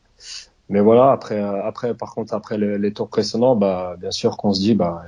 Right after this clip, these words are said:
il en reste, euh, voilà, il en reste trois, quatre, deux. Bon, bah, faut y aller. Et puis, euh, petit à petit, bah, on y croit. Et puis, euh,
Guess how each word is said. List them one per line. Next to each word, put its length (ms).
il 100
en 60
reste, 300
euh, 180
voilà, 240
il 80
en 80
reste 180
trois, 380
quatre, 400
deux. 380
Bon, 100
bah, 320
faut 160
y 80
aller. 260
Et 60
puis, 240
euh, 140
petit 200
à 60
petit, 200
bah, 140
on 160
y 80
croit. 320
Et 80
puis, 240
euh, 140